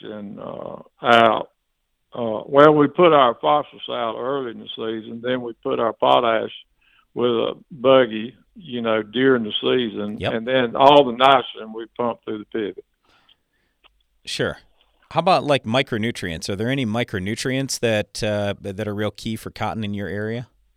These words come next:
Speaker 1: Um, not one, uh, one over the other. I mean, we, we put some of, some of all of them. We put, we put some with the s-, you know, with the spray. We put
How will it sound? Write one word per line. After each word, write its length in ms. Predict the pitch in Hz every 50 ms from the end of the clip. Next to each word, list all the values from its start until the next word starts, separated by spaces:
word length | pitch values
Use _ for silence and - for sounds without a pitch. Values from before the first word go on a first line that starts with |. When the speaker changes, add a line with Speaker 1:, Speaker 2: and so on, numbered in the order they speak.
| _ _ _ _ _ _ _ _ _ _ _ _ - -
Speaker 1:
Um, 640 | 180 208 220 208 208 202 196 196 180 175 160 139 120 _ _ _ _ _ _ _ _ _ _ _ _ _ _ _ _ _ _ _ _ _ _ _ _ _
not 640 | _ - 165 175 196 202 208 214 202 180 156 - - - _ _ _ _ _ _ _ _ _ - - _ _ _ _ _ _ _ _ _ _ _ _ _ _ _ _ -
one, 540 | 147 143 151 170 180 180 175 156 139 135 - -
uh, 340 | - 147 139 131 127 123
one 400 | 120 127 143 156 160 156 151 143
over 320 | 143 147 147 143 135 123 120
the 100 | 113 113 117
other. 440 | 127 135 127 120 110 117 120 127
I 60 | 127 131
mean, 260 | 127 127 127 127 127
we, 160 | 147 156 156
we 180 | 147 151 156 151
put 320 | - - 170 165 160 - -
some 340 | 156 151 151 147 143 131 123
of, 180 | 117 113 110 _ _ _ _ - - -
some 240 | 147 143 143 135 127
of 80 | 117
all 320 | 127 131 139 139 135 131 127
of 220 | 127 127 131 135
them. 100 | 135 135
We 120 | 131 135 131
put, 320 | - - 156 143 131 - - _ _ _ _ _ _ _ _ _ _ _ _
we 120 | 143 151
put 320 | 151 - 180 185 165 147 - -
some 320 | 151 156 160 151 151 147
with 160 | 147 143 143
the 60 | 131 127
s-, 360 | - - - _ _ - - _
you 160 | - 147 139 131
know, 200 | 131 123 127 127
with 160 | 127 131 127
the 60 | 127 - -
spray. 540 | _ 139 131 131 131 131 127 131 131 135 131
We 140 | 127 135 131
put 320 | - - 127 123 - -